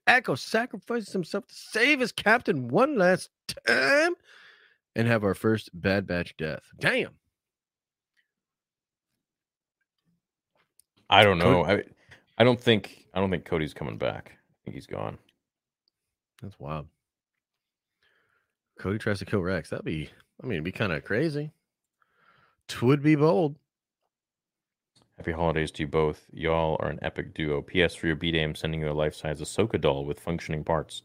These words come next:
Speaker 2: Jesus.
Speaker 1: Hey, let's go. Don't tell that in front of my wife, though.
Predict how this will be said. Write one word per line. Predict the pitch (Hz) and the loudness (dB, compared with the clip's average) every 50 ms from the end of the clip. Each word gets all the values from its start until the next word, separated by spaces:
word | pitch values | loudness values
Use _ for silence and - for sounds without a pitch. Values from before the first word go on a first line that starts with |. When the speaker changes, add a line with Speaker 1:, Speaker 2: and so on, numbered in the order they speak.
| _ - | _ -20
Speaker 2:
Jesus. | - - _ - - - | -20 -20 _ -20 -16 -8
Speaker 1:
Hey, | - 113 117 131 147 135 117 113 107 98 98 92 85 80 | -4 -2 0 2 2 2 0 0 0 0 -2 -2 -2 -4
let's | 90 110 117 - - - - _ _ - | -6 -6 -8 -10 -14 -20 -20 _ _ -10
go. | - 120 131 123 101 85 82 | -6 -4 -2 -2 -2 -4 -6
Don't | - - 110 123 131 120 | -4 -4 -2 -2 -4 -6
tell | - 123 117 113 110 | -4 -4 -4 -2 -2
that | 110 107 107 104 - - - | -2 -2 -4 -4 -6 -10 -16
in | 87 82 | -18 -14
front | - - 101 107 | -10 -8 -6 -6
of | 113 | -4
my | 113 113 | -4 -4
wife, | 117 92 65 65 - - | -4 -4 -4 -6 -10 -10
though. | - 73 71 73 73 76 78 | -10 -8 -8 -6 -8 -10 -10